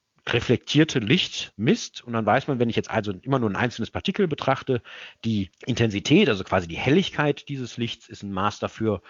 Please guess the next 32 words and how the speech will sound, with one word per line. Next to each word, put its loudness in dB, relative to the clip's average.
wie -8
groß 0
diese -6
Partikel -10
sind. -16
Und, -2
äh, 2
die, -2
die -2
Anzahl 4
der, 4
der 4
Impulse, 4
die -2
ich -4
dort 0
messe, 0
ein -4
Maß -4
für -4
die -4
Anzahl 2
der 4
Partikel, -2
sodass 0
ich -10
dann 0
eben -2
entsprechend -4
daraus -2
schließen -8
kann, -6